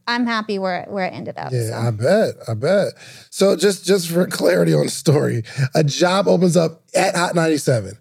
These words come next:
Speaker 1: Yes.
Speaker 2: You apply for it. Drewski applies for it. He gets the job. Then
Speaker 1: There's
Speaker 2: he's
Speaker 1: no applying. There's, like, picking. Like, it's, it's, there's no applying
Speaker 2: Oh, you
Speaker 1: going
Speaker 2: say,
Speaker 1: on.
Speaker 2: "Hey, I want the job."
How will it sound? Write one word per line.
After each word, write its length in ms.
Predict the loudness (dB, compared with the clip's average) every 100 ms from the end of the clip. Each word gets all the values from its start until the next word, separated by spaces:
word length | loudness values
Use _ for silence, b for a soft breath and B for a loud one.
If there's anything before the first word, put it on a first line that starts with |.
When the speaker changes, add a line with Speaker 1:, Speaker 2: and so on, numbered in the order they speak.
| -10
Speaker 1:
Yes. 300 | -8 -8 -12
Speaker 2:
You 240 | -2 2 2
apply 320 | 4 2 2
for 320 | 0 0 0
it. 120 | -2
Drewski 380 | 0 0 2 -2
applies 360 | 0 0 -2 -2
for 100 | -4
it. 80 |
He 140 | -2 -2
gets 240 | 0 -2
the 120 | -2
job. 520 | -2 2 2 2 0 0
Then 80 |
Speaker 1:
There's 140 | 0 2
Speaker 2:
he's 60 |
Speaker 1:
no 140 | 0 0
applying. 680 | -2 -2 -2 -4 -8 -10 -6
There's, 340 | -4 -6 -6
like, 200 | -6 -6 _ _ _ _ -8
picking. 520 | -6 -4 -4 -4 -6
Like, 400 | -4 -4 -4 -8 -4
it's, 320 | -4 -6 -8
it's, 300 | -4 -4 -8 _ -6
there's 160 | -2
no 140 | 0 -2
applying 680 | -4 -6 -4 -4 -6 0 2
Speaker 2:
Oh, 60 |
you 60 | 4
Speaker 1:
going 120 | 4
Speaker 2:
say, 220 | 4 2
Speaker 1:
on. 60 | 4
Speaker 2:
"Hey, 160 | 4 4
I 80 |
want 180 | 4 2
the 80 | 2
job." 380 | 2 4 2